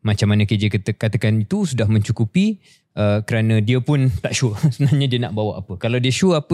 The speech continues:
yang dia nak bawa itu selain daripada isu-isu yang tiga R yang kita selalu dengar, saya rasa mungkin mereka pun seronok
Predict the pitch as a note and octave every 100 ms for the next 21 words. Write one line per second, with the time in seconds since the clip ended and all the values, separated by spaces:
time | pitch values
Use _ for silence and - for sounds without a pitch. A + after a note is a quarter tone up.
0 | D#3 D3 C#3 B2+ C#3+ A#2 C#3 C3+ B2 C#3
1 | C#3 B2 C3 B2+ A#2+ C3 B2+ C3+ B2+ A#2
2 | A#2+ - _ _ B2+ A#2+ - A#2+ A#2+ A2+
3 | A#2 A2+ A2+ A2+ D#3 A#2 D#3 - _ _
4 | - G#2 G#2+ - A#2+ A2+ A#2+ A2 A2 A2+
5 | _ _ _ - C#3+ B2 B2+ A#2+ A2+ C3
6 | F3+ F#3+ -